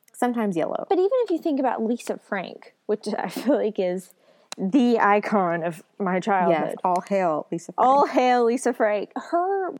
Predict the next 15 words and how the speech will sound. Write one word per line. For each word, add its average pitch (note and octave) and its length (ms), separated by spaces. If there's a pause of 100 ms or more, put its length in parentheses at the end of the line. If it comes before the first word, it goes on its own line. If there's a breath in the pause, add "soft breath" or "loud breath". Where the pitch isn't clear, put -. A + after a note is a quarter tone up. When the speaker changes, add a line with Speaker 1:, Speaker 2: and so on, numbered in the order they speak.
Speaker 2:
designs B3 760
were G#3 140
not G#3 400
pink F#3+ 300
saturated. F3+ 680
Like, F3 240 (340 loud breath)
I, C4 200 (120)
I B3+ 120
have C#4 180
very B3 480
vivid G#3 380
images G3 400
of F#3 100
those F#3 180
bright F#3+ 540